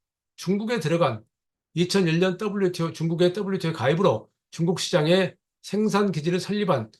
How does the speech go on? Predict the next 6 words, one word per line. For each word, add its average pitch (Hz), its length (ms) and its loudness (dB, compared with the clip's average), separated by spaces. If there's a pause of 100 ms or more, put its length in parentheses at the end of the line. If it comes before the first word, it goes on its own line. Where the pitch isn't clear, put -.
(100)
글로벌 190 400 6
자동차 165 340 0
회사들이 156 560 0 (380)
그곳에서 196 520 2
생산된 190 460 0
자동차를 156 680 0